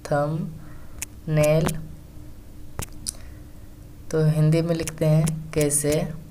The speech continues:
बनाएं, बनाएं।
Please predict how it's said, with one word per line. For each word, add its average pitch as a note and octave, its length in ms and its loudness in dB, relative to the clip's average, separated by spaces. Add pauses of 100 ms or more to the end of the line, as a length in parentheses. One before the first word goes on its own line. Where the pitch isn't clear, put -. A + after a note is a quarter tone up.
(3750)
बनाएं, C#3+ 600 6 (1160)
बनाएं। C#3+ 1300 0